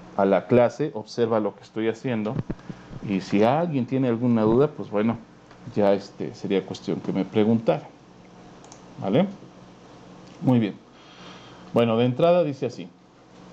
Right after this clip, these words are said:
Instrucciones. Descargar, eh, o abrir la plantilla solicitada en la sección tareas de esta semana.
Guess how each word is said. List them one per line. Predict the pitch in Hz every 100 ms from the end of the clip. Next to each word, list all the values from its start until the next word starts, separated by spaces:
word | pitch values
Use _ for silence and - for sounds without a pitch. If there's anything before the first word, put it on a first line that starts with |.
| - - - - - 127
Instrucciones. | 127 127 123 - 143 120 101 - - - _ - - -
Descargar, | 110 139 139 - 160 165 156 175 190 196 -
eh, | 160 170 175 180 - -
o | 120 117
abrir | 110 117 139 165
la | 165 127
plantilla | 110 104 131 139
solicitada | 135 113 98 95 - 120 127
en | 113
la |
sección | - - - 113 117
tareas | 98 98 107 143 170 - -
de | 113
esta | 92 - -
semana. | 127 151 170 135